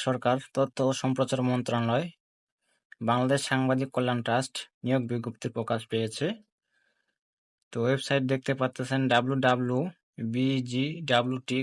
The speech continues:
গভ বিডি। এখানে প্রকাশের তারিখ চব্বিশ জুন দুই হাজার চব্বিশ খ্রিস্টাব্দ, সরকারি নিয়োগ বিজ্ঞপ্তি। তো এখানে আবেদন করতে হবে অনলাইনের মাধ্যমে, অনলাইন ব্যতীত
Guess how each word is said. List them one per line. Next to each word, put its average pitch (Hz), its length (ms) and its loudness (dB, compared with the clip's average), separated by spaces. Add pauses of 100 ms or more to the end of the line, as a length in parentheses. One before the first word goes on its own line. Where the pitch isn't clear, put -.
গভ 117 240 2
বিডি। 117 300 -2 (1080)
এখানে 131 320 0 (240)
প্রকাশের 135 540 -2
তারিখ 120 360 2 (1700)
চব্বিশ 135 420 0 (120)
জুন 135 200 2
দুই 135 120 2
হাজার 131 140 2
চব্বিশ 135 400 -2
খ্রিস্টাব্দ, 123 480 0 (520)
সরকারি 131 380 2
নিয়োগ 123 300 0
বিজ্ঞপ্তি। 113 460 -4 (1200)
তো - 60 -16
এখানে 135 220 0 (100)
আবেদন 139 300 4
করতে 135 300 -2
হবে 127 280 2 (760)
অনলাইনের 131 460 2
মাধ্যমে, 120 400 0 (720)
অনলাইন 127 300 4
ব্যতীত 120 280 -6